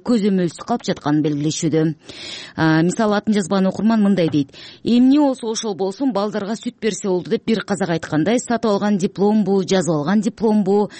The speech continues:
айтор диплом болсо болду деп жумушка коюу берип, мына деңгээлибиз Ооганстандын деңгээлинен да төмөн түшүп баратат,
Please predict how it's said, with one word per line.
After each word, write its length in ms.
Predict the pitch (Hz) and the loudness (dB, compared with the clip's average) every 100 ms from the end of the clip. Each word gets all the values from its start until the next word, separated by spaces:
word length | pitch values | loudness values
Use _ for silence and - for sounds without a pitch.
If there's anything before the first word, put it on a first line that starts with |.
| - - | -18 -6
айтор 340 | - 262 320 277 | -2 0 0 0
диплом 320 | 285 311 277 | 0 2 2
болсо 260 | 294 - | 2 0
болду 240 | 277 285 214 | 0 0 0
деп 220 | 285 - | -2 0
жумушка 440 | 254 262 - 262 240 | 2 2 0 -4 0
коюу 320 | 240 220 202 | 0 2 2
берип, 260 | 226 294 | 0 0
мына 240 | 196 196 233 | 0 0 0
деңгээлибиз 640 | 190 196 185 175 254 - | 0 0 0 2 0 0
Ооганстандын 800 | - 240 196 175 165 156 160 254 | 0 2 2 -2 -2 0 2 2
деңгээлинен 500 | 233 208 202 180 175 | 2 2 0 0 0
да 140 | 175 180 | 0 -2
төмөн 400 | - 214 185 - | -2 -2 -2 -4
түшүп 160 | - | -6
баратат, 340 | 156 156 165 | -4 -4 -6